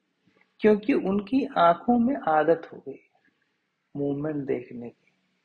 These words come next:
मूवी देखने की, पिक्चर देखने की, कुछ न कुछ दृश्यों में उलझे रहने की, ये आदत पड़ गई। तो आंखें मजबूरन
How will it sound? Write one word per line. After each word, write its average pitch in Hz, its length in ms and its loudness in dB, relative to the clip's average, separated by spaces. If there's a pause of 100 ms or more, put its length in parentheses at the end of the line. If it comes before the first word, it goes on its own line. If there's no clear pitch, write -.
(120)
मूवी 143 320 -4
देखने 127 460 -4
की, - 180 -10
पिक्चर 135 460 -4
देखने 127 500 -6
की, - 280 -18 (540)
कुछ 156 220 0
न 156 60 -4
कुछ - 360 -4 (440)
दृश्यों 170 540 4
में 151 300 -6 (320)
उलझे 160 440 6
रहने 143 420 0
की, - 380 -20 (120)
ये 240 140 2
आदत 233 280 2 (140)
पड़ - 80 -16
गई। - 240 -18 (640)
तो 240 80 2
आंखें 202 560 2
मजबूरन 170 1000 -4